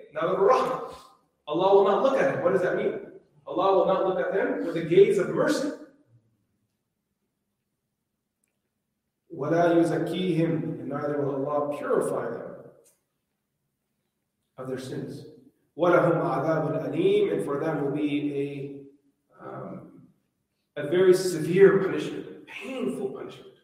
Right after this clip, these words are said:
قال أبو ذر, "خابوا وخسروا، من هم يا رسول الله؟" He said, "O Messenger of Allah, those guys really lost out. They're losers. These people are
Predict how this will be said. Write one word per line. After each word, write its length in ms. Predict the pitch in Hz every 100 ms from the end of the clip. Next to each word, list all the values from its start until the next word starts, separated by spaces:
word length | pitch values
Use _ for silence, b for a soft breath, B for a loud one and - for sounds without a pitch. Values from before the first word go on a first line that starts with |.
| _ _ _ _ _ _ _ _ _ _ _
قال 160 | 175 180
أبو 280 | 175 180 156
ذر, 460 | 170 - - -
"خابوا 360 | - 180 190 190
وخسروا، 520 | - 196 247 170 -
من 160 | - 285
هم 260 | 180 147
يا 80 | 131
رسول 300 | 127 - 120
الله؟" 200 | - - - _ _ _ _
He 80 | 131
said, 140 | 127
"O 60 | 131
Messenger 340 | 127 127 135
of 160 | 131 135
Allah, 220 | 135 147
those 120 | 143
guys 240 | 147 147 - 147
really 240 | 156 139
lost 300 | 135 139 -
out. 220 | - -
They're 160 | 139 135
losers. 380 | 180 - 160 -
These 200 | 160 -
people 300 | 165 170 147
are 340 | 143 147 -